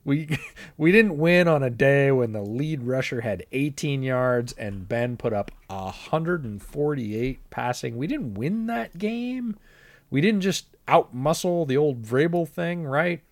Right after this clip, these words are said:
We didn't just roll over them and pick up the W." No, they're gonna want this one back. It was not a pretty game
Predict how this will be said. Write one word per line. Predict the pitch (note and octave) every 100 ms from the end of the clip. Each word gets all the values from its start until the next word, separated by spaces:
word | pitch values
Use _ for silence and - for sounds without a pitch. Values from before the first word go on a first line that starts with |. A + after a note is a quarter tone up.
| -
We | A#2+
didn't | E3+ E3
just | D#3 C#3
roll | A#2+ G#2 A2+ C#3+ D#3 D#3
over | D#3 D#3 D#3+
them | D3+ D#3 C#3
and | A#2+
pick | D3+ C#3+
up | D3
the | -
W." | A#2+ D3 D3+ D3+ C3+
No, | G2+
they're | G2 D3
gonna | B3 D4+
want | G#3 E3+ F3 -
this | D3+ -
one | B2 A#2
back. | G2 A2 G2 - -
It | C3
was | D3+ C#3
not | B2+ C3+ D3
a |
pretty | D#3+ D3+ D3
game | C3 G2 F2 F2 G#2